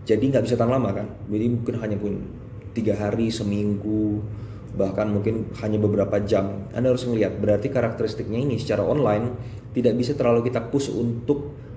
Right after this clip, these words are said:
eh, pembelian langsung. Jadi orang beli langsung, langsung delivery. Mungkin,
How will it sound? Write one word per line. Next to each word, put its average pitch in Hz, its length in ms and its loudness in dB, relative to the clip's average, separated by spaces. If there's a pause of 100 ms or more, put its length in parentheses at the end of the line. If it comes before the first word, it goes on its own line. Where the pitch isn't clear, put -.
(140)
eh, 113 160 0
pembelian 120 400 4
langsung. 117 400 0
Jadi 117 320 2
orang 113 240 -2
beli 107 160 2
langsung, 107 320 0
langsung 117 160 -2
delivery. 104 400 2 (720)
Mungkin, 131 720 2